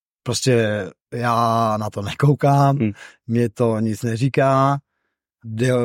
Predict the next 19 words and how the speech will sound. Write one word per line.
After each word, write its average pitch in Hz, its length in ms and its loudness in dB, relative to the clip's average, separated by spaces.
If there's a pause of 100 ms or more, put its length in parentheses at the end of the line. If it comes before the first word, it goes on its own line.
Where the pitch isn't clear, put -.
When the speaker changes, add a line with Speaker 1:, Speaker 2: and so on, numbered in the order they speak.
Speaker 1:
beru 117 340 0
to 131 100 0
jako 127 220 2
dehonestaci, 131 1120 2
Speaker 2:
Mhm. 87 100 -10
Speaker 1:
eh, 104 60 -6
už 113 180 -4
to 127 120 -2
řekla 123 200 2
Jirka, 113 400 0
prostě, 120 340 -2
hele, 117 240 2
dobrý, 120 280 0
tak 120 160 -4
dělejte 113 360 0
si - 240 -10
clash 113 420 0
tamhle 113 340 0
třeba, 113 800 2